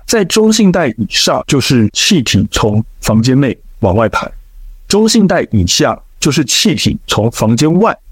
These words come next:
流进房间里。你只要蹲得比这个中性带还低，你会感受到非常非常清凉、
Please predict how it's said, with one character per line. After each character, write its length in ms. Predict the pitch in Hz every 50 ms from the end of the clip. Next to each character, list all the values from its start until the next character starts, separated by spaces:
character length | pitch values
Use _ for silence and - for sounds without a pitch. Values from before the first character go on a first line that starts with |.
| - -
流 260 | - 107 107 107 113
进 180 | 120 - 131 107
房 160 | - 107 92 95
间 180 | - 104 107
里。 120 | 107 - - - -
你 120 | 160 202
只 120 | 214 160 170
要 80 | 165 165 - -
蹲 200 | 208 208 208 214
得 120 | 196 170
比 120 | 135 - 101
这 120 | 107 147
个 100 | 135 123
中 220 | 110 - 135 135 139
性 220 | 127 - 135 120
带 120 | 113 127 113
还 260 | - - - 104 95 - -
低， 220 | - 117 104 110 113
你 100 | 127 120
会 120 | 151 190
感 200 | 180 - 131 110
受 140 | 110 151 147
到 160 | 127 123 -
非 320 | 113 - - 196 208 208 190
常 280 | - - - 117 120
非 140 | 110 156 151
常 260 | 139 - 113 113 113
清 440 | 107 - - - - 156 160 160 156
凉、 300 | 131 107 95 87 90 107